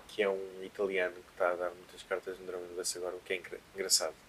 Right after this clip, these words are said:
Agora de repente apareceram três ou quatro projetos de Itália que não têm absolutamente história nenhuma, ah, no drum and bass, ah, que estão a editar em editoras inglesas e muito bons. O Kirill era fã de Buraco é Som Sistema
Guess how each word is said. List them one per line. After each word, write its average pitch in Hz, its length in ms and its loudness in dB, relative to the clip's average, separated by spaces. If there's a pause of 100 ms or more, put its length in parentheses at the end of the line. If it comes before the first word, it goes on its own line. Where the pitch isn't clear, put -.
(200)
Agora 92 180 0
de - 60 -6
repente 95 300 -8
apareceram - 300 -6
três 95 200 -2
ou - 60 -18
quatro - 280 6 (580)
projetos - 340 6
de 98 80 -2
Itália 92 380 0 (420)
que - 160 -2
não 98 100 -4
têm 92 160 4
absolutamente 95 460 -2
história 92 260 6
nenhuma, 92 340 -2 (1120)
ah, 90 380 2 (340)
no 95 80 -10
drum 95 180 2
and 92 160 0
bass, 95 460 6 (100)
ah, 90 260 0 (420)
que - 60 -18
estão 95 280 6
a 95 60 2
editar 92 320 0
em 92 80 2
editoras 92 300 0
inglesas 104 580 8
e 85 140 2 (640)
muito 101 280 0
bons. 92 340 -2 (1120)
O 101 60 -8
Kirill 107 360 12
era 98 160 12
fã 104 260 8
de 98 80 -4
Buraco 98 300 12
é 95 40 0
Som 98 140 -4
Sistema 104 460 8